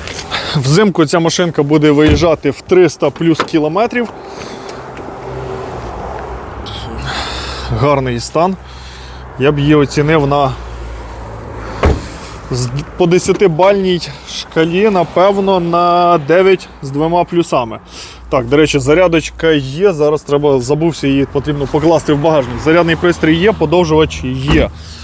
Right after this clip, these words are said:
Так, двері трошки попримерзали, бо після мийки тільки от-от забрали.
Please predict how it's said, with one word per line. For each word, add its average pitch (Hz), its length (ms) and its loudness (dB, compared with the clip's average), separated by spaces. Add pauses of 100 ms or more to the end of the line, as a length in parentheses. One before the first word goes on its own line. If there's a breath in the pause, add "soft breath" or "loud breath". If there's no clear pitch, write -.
(3750 loud breath)
Так, - 480 -6
двері 202 280 2
трошки - 400 -4 (120)
попримерзали, 175 880 2 (540 loud breath)
бо 131 80 -4
після 170 340 0
мийки 135 360 0
тільки 123 320 -2
от-от 139 680 0
забрали. 117 500 0